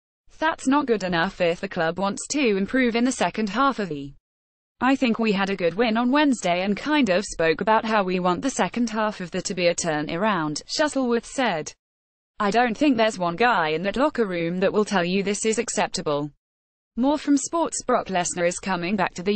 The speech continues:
U F C next year, and new heavyweight champion Daniel Cormier wants to fight him.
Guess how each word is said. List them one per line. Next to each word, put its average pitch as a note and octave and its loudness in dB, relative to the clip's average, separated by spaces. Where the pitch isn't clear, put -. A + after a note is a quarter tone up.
U E3 0
F G3+ 0
C F#3 -2
next - -6
year, G3 -2
and A3+ 2
new G3 2
heavyweight A3 0
champion F#3+ 2
Daniel E3 0
Cormier F#3 0
wants G#3 -2
to G3 -6
fight E3+ 0
him. D3+ -2